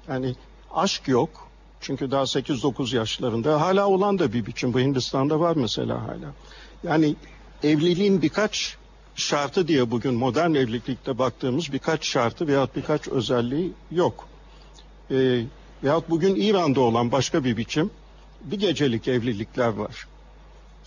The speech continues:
E, adı Singha galiba. Singha.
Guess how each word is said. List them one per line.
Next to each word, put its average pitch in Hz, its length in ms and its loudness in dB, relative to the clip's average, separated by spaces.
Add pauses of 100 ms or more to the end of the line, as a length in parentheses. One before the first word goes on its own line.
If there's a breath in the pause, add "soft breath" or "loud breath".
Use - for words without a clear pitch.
E, 139 60 -2 (800)
adı 139 380 0 (800)
Singha 160 880 -2
galiba. 117 640 0 (380)
Singha. - 520 -6